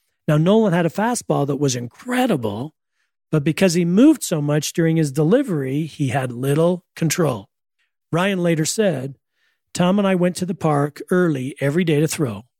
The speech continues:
rain or shine. I remember going with him to Yankee Stadium after the game that had been called by rain so that I could throw off the mound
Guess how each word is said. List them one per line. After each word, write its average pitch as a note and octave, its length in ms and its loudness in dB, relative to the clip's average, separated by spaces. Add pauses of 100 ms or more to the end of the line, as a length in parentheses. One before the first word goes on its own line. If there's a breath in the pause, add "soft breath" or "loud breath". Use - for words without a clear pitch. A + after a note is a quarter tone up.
rain C#3+ 240 2
or F3+ 60 -2
shine. A#2 420 -4 (760)
I D3 60 0
remember E3+ 400 0
going E3+ 280 0
with E3+ 140 0
him E3+ 120 0
to E3 60 0
Yankee E3+ 360 2
Stadium F3 540 0
after D3 280 0
the D#3 120 0
game F3+ 320 0
that C3 100 -6
had C3 100 -2
been C#3+ 160 0
called D#3+ 280 -2
by D#3+ 100 2
rain E3+ 380 0
so C3+ 180 -2
that C3 160 -2
I C3+ 80 -2
could B2+ 180 -2
throw E3 360 0
off D#3 300 -2
the A3+ 120 -2
mound C#3 460 -2